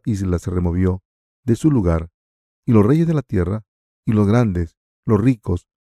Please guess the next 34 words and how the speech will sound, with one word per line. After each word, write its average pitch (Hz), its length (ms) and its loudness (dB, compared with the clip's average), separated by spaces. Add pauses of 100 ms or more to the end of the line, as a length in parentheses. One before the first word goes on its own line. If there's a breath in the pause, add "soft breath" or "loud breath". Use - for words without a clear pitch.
los 113 160 -4
capitanes, 104 640 -2 (480)
los 123 140 -2
poderosos, 113 680 0 (320)
y 113 80 -10
todo 156 220 2
siervo, 87 500 -2 (280)
y 110 80 -8
todo 156 220 2
libre, 90 380 -2 (760)
se - 100 -8
escondieron 117 540 2
en 123 80 -2
las 110 120 -2
cuevas 95 500 0
y 101 140 -2
entre 98 220 -2
las 92 120 0
peñas 101 300 0
de 98 80 2
los 95 140 -2
montes, 92 480 -2 (340)
y 117 60 0
decían 131 380 2
a 139 40 2
los 123 120 2
montes 90 580 -2
y 110 100 -2
a - 20 0
las 90 120 0
peñas: 87 460 -2 (560)
"Caed 98 260 2
sobre 92 220 0
nosotros, 90 600 -4